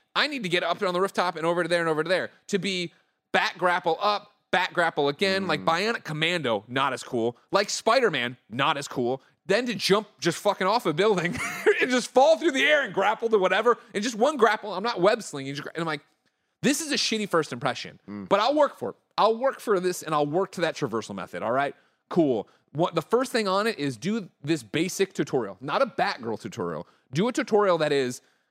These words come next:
Speaker 1: uh, what is it, Barrett? Is it reversals or strikes? It doesn't matter. It d-, doesn't matter. But, like, something that simple of, like, you know, go to the training module, do the reverse thing or the perfect strike.
Speaker 2: Yeah.
Speaker 1: Okay, I did it.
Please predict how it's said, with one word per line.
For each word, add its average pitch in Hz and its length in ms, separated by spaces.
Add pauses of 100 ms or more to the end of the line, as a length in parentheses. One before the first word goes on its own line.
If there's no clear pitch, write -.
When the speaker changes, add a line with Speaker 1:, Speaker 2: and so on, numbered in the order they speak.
Speaker 1:
uh, 143 200
what 151 180
is 113 80
it, 113 80
Barrett? 127 220
Is 143 60
it 151 60
reversals 208 500
or 131 60
strikes? 202 400
It 226 40
doesn't 208 200
matter. 170 260
It 175 100
d-, 208 120
doesn't 185 260
matter. 110 240
But, 160 140
like, 160 160
something 240 260
that 165 200
simple 113 300
of, 110 80
like, 117 200
you 214 80
know, 165 180 (140)
go 180 140
to 190 80
the 160 160
training 160 400
module, 147 400
do 135 140
the 131 120
reverse 120 280
thing 113 180
or 107 40
the 107 100
perfect 120 340
strike. 104 340
Speaker 2:
Yeah. 107 180 (680)
Speaker 1:
Okay, 269 200
I 214 80
did 180 220
it. 196 120